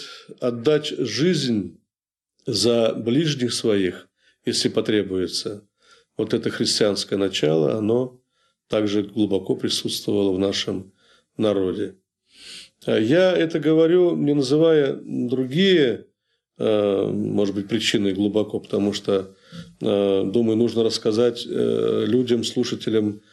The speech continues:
э, о, м, э, с христианской точки зрения,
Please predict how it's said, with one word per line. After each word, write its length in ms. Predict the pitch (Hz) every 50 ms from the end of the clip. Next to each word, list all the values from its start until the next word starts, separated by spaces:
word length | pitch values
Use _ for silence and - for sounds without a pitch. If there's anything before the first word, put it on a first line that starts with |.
| _ - - - 165 165 - -
э, 40 | - 107 107 101 104 101 -
о, 600 | - 123 120 123 120 120 117 117 113 110 107 113
м, 840 | - - - - 117 117 113 117 117 120 - - - - - -
э, 440 | - - - - - - - - -
с 80 | - -
христианской 680 | - 123 - - 170 175 185 190 175 - - 131 123
точки 360 | - 127 117 113 - - 120
зрения, 640 | 101 104 107 113 107 101 92 92 87 98 104 104